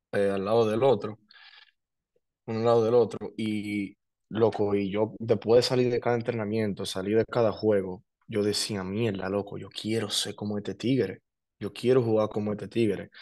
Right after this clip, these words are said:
Entonces, todas las cosas que él hacía, yo la, yo la miraba, yo como canalizaba cómo él hacía eso, cómo él metía ese pase, eh, qué él hacía para, para, para tomar ese toque y ese pase más rápido, o sea, como que yo,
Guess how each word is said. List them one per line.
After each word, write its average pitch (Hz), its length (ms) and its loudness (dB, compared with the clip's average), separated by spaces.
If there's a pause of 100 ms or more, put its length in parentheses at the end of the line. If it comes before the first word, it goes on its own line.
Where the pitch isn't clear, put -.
(220)
Entonces, 113 440 0 (180)
todas 131 260 8
las 139 120 4
cosas 123 280 -2
que 120 120 2
él 117 80 2
hacía, 101 500 -4 (840)
yo 104 280 2
la, 107 260 4
yo 101 200 0
la 101 140 -2
miraba, 107 580 2 (120)
yo 101 640 0 (480)
como 107 280 -2
canalizaba 104 640 2
cómo 104 240 0
él 110 120 2
hacía 104 460 -2
eso, 107 400 2
cómo 104 240 -4
él 113 60 0
metía 107 240 -2
ese 101 180 -6
pase, 107 540 0 (360)
eh, 98 320 -2
qué 104 140 2
él 107 80 6
hacía 110 420 2
para, 101 380 -2
para, 98 300 -2
para 101 380 0 (240)
tomar 104 300 2
ese 113 240 2
toque 110 300 2
y - 20 2
ese 104 180 -4
pase 107 220 -6
más 98 160 -6
rápido, 110 320 2
o 95 40 -6
sea, 98 220 -6 (680)
como 113 220 0
que 107 160 2
yo, 120 280 6